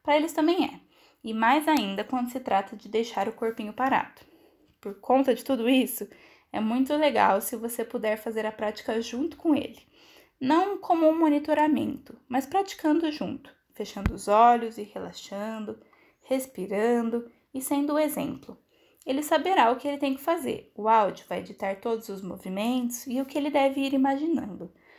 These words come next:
Mas você, concentrada e acompanhando ao lado deles, vai incentivar que eles façam o mesmo. Mas, por fim, a meditação é focar a atenção em algo concreto. Pode ser um pensamento,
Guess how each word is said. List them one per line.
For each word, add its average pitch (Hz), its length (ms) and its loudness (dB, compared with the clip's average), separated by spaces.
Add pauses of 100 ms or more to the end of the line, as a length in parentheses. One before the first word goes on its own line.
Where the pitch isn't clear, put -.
(180)
Mas 214 160 -4
você, 233 640 0 (680)
concentrada 220 920 0 (140)
e 202 80 -6
acompanhando 208 880 -6 (140)
ao 196 220 -2
lado 208 440 2
deles, 208 540 -2 (880)
vai 320 160 6
incentivar 302 580 2
que 240 80 -10
eles 240 160 -8
façam 196 340 -4
o 220 60 -6
mesmo. - 340 -10 (1080)
Mas, 262 140 -2
por 320 200 -4
fim, 233 440 -6 (340)
a 247 60 -4
meditação 277 880 0
é 190 200 -2
focar 262 560 2
a 285 120 4
atenção 220 560 -6
em 202 140 -6
algo 240 300 -2
concreto. - 680 -8 (920)
Pode 294 220 4
ser 240 140 -2
um 226 80 -6
pensamento, 202 760 -8